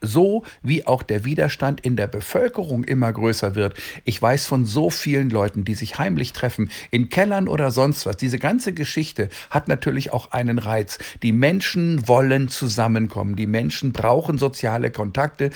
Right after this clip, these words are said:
Sie brauchen auch Umarmungen. Und sie glauben die ganze Geschichte einfach nicht mehr in dieser Form.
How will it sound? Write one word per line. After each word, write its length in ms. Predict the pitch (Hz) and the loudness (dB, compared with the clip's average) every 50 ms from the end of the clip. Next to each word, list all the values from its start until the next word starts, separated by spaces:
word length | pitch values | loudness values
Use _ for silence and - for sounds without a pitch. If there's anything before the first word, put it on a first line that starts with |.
| - - - | -8 -14 -12
Sie 160 | - - 156 - | -2 -2 0 0
brauchen 400 | - 123 139 170 - - 147 - | 4 4 4 4 4 0 -6 0
auch 260 | - 123 123 - - | 0 -2 -2 -2 -4
Umarmungen. 960 | - 120 117 113 - - - 127 131 143 143 139 117 98 95 92 92 98 98 - - - - | -2 0 0 0 -2 0 2 2 4 4 4 4 4 2 2 0 -2 -4 -6 -10 -16 -16 -2
Und 180 | - 135 135 131 | 0 0 0 0
sie 100 | - 175 | 0 -6
glauben 500 | 156 - 196 220 214 185 123 110 110 95 | -4 -2 0 2 2 2 2 0 -2 -4
die 100 | - 107 | -4 -6
ganze 380 | 101 - 101 101 101 - - 92 | -6 -6 -6 -6 -6 -6 -8 -8
Geschichte 560 | - 110 101 - - 113 - - - - - | -6 -6 -8 -6 -8 -8 -10 -6 -10 -8 -6
einfach 360 | 95 98 92 - - 92 - | -4 -6 -6 -6 -8 -10 -6
nicht 240 | - 104 95 - - | -6 -8 -8 -4 -6
mehr 100 | 113 98 | -6 -6
in 100 | 95 98 | -4 -6
dieser 260 | 95 95 95 - 98 | -8 -6 -6 -8 -8
Form. 220 | 92 - - - | -8 -10 -14 -14